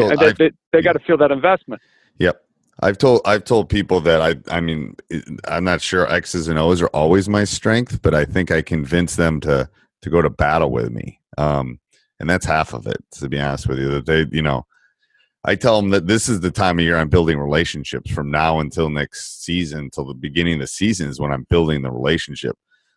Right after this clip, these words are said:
Speaker 1: so that I have things deposited in the bank. So when I need to pull 'em out during the season and things are a little bit harder and they're having that truth conversation with me, um, <laughs> it's a lot easier to do that and there's more respect there.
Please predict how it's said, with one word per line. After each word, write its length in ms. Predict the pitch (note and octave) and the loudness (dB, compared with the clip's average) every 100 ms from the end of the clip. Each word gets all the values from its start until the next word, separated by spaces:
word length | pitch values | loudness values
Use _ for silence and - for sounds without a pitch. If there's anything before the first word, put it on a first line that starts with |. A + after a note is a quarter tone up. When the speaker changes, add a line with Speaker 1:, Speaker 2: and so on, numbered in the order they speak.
| _ | _
Speaker 1:
so 140 | E2+ | -2
that 140 | D#2 D2 | 0 0
I 80 | |
have 260 | D2 E2 D#2 | 2 0 0
things 460 | - D#2 C2+ - - _ _ | -2 -4 -4 -12 -20 _ _
deposited 800 | D#2+ - F#2+ G2 E2+ F2 D#2+ E2 | -2 0 2 2 0 -2 0 -2
in 80 | D#2+ | -2
the 80 | C2+ | -6
bank. 500 | A1 D#2+ E2+ B2 - | -4 -2 0 -2 -8
So 240 | - - E2 | -10 -4 -2
when 100 | E2 | -2
I 80 | E2 | 0
need 180 | G#2+ | -2
to 60 | E2+ | 0
pull 260 | - G#2+ G2 | 0 2 2
'em 80 | F2 | 0
out 260 | G2 F#2+ | 0 0
during 160 | E2+ D#2+ | -2 -4
the 80 | D2+ | -4
season 420 | - A2+ F#2 D#2 | -2 0 0 -4
and 140 | C#2+ | -6
things 200 | F2 D#2 | -8 -6
are 60 | D#2 | -4
a 40 | D2+ | -4
little 140 | D2 | -4
bit 120 | A#1+ | -6
harder 580 | - - F2+ F2+ F#2 G2+ - _ _ _ | -8 0 2 4 2 -2 -10 _ _ _
and 100 | - | -4
they're 100 | D2+ | -2
having 340 | D#2 E2 E2 D2+ | 0 0 0 -2
that 180 | D2 - | -4 -6
truth 380 | - A2 G#2 | 0 2 2
conversation 840 | - F2+ E2+ D#2 - F2+ F#2+ - D2 | 0 -2 0 -2 0 0 0 -6 -6
with 220 | C2+ - | -8 -10
me, 280 | C2+ C#2+ F#2+ _ _ _ _ _ - | -12 -12 -14 _ _ _ _ _ -6
um, 440 | D2 D2 C2+ C2 C2 _ _ _ _ | -2 0 -2 -6 -14 _ _ _ _
<laughs> 160 | - - G#2 - _ _ _ | -8 -2 -2 -4 _ _ _
it's 100 | D#2+ | -2
a 60 | F#2+ | 0
lot 240 | F2+ F#2 | 2 2
easier 240 | F#2 E2 E2 | 2 0 0
to 100 | D#2 | 0
do 240 | - G#2+ | 2 2
that 280 | F2+ D2+ - | 4 2 0
and 140 | E2 E2 | -4 -2
there's 180 | D2+ | -2
more 160 | E2+ D#2 | -2 -2
respect 480 | C2+ - F2 E2 _ | -2 -2 -2 -2 _
there. 280 | - - - | -10 -10 -12